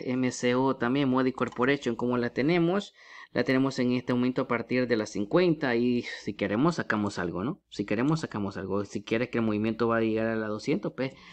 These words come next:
acompañémoslo. Acompañémoslo. Revisamos, eh, Honeywell. Honeywell no se está haciendo nada. Uf, Honeywell es para sacar ganancias. Otra, mira. Me preguntas, "Ale, ¿dónde tú sacas ganancias?". Acá en este tipo de compañías, así.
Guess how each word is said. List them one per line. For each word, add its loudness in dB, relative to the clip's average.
acompañémoslo. 0
Acompañémoslo. 6
Revisamos, 2
eh, 0
Honeywell. 6
Honeywell 4
no 0
se -4
está -4
haciendo 0
nada. 4
Uf, -2
Honeywell -2
es -6
para -6
sacar -6
ganancias. 0
Otra, 8
mira. -2
Me 4
preguntas, 8
"Ale, 8
¿dónde 6
tú 2
sacas 0
ganancias?". 6
Acá 6
en 6
este 2
tipo 4
de 4
compañías, 0
así. -2